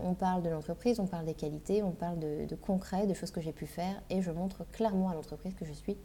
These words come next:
le bon profil pour le poste. Deuxième mail de motivation sur quelque chose de plus précis et chiffré.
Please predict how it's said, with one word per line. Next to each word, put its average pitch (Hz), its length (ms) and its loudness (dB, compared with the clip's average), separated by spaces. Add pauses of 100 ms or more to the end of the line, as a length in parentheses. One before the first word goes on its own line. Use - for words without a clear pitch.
(100)
le 180 120 2
bon 185 200 2
profil 208 320 -2
pour 208 160 -6
le 185 80 2
poste. - 340 -8 (1080)
Deuxième 285 420 10
mail 320 180 8
de 269 60 12
motivation 233 600 6
sur 185 160 -6
quelque 185 160 -2
chose 247 120 4
de 196 80 4
plus 233 180 -2
précis 254 460 2
et 226 80 4
chiffré. - 400 -4